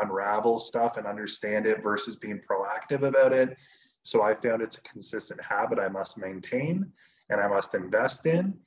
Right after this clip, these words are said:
And I may miss a session and need to, like, get back on the track, but, uh, it's, it's much better, I found in my experience, to be proactive about it and, and commit to, like, even those days you're like, "I don't know if I have anything to talk about,"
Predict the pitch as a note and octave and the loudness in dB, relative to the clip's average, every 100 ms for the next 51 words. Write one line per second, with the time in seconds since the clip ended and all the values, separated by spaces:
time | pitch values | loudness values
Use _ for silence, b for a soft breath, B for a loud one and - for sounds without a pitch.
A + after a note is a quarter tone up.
0 | b _ - G2+ G#2 G#2+ G#2 G2+ F#2+ G#2+ | b _ -2 0 2 0 -2 -2 -4 0
1 | B2+ C3 B2+ - C3 B2+ - B2+ G#2+ G#2+ | 0 2 -2 -2 0 0 0 -2 -2 -6
2 | G#2+ G#2 G2 G#2 G2 A2 A2 - F#2+ - | -6 -4 -2 -2 0 0 0 0 -6 -4
3 | G#2 A2+ D#3 E3 - G#2 G2 b b b | -2 0 -2 -4 -2 0 -2 b b b
4 | _ G#2 F#2+ F#2+ F#2+ A2+ A2 - G#2 - | _ -2 0 2 2 0 -2 -6 -10 -8
5 | G#2+ G#2+ A#2 - - G2+ G2 F#2+ F#2+ - | -4 0 0 -2 -2 0 0 2 0 0
6 | G2+ F#2 F#2 F#2 F2+ - F#2+ F#2 F2 - | -6 -6 -6 -6 -6 -6 -6 -6 -8 -10
7 | F#2+ F#2 - F#2 F#2+ G2 - A2 A2 A2+ | -8 -6 0 0 0 -4 -2 0 2 0
8 | A2 B2+ D#3 D#3+ b b b _ G#2+ G2 | 0 0 -2 -4 b b b _ -4 -2
9 | G2 G#2 G2+ F#2+ - - G#2 A#2+ C3+ A#2+ | -4 -4 -4 -6 -6 -4 -2 2 2 2
10 | - - G2+ F#2+ - B2 B2+ A#2+ G#2 A2 | -4 0 2 2 0 0 2 2 2 -2
11 | G#2+ A2 G#2 D3+ F3+ A#2+ A2+ A2 A#2+ B2 | 0 -2 0 -2 0 -2 0 2 0 -2
12 | C#3 B2+ E3 E3 G#2 F#2 F#2+ | -8 -2 -2 -2 -4 -6 -6